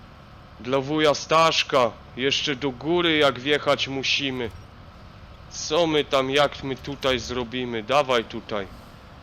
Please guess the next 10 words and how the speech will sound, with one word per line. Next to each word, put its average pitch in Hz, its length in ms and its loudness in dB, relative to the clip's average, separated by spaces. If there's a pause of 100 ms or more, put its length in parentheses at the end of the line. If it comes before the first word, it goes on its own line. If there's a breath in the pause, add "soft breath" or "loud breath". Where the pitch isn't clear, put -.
(260)
Wyłączaj 135 580 0
te, 117 140 -4
kurde, 131 500 -4
dyferencjały. 131 1120 2 (4000)
Jedź 127 360 0
na 131 180 2
ostro. 135 580 2 (2250)
Dla 135 220 4
mej 135 220 2
chwały. 135 560 6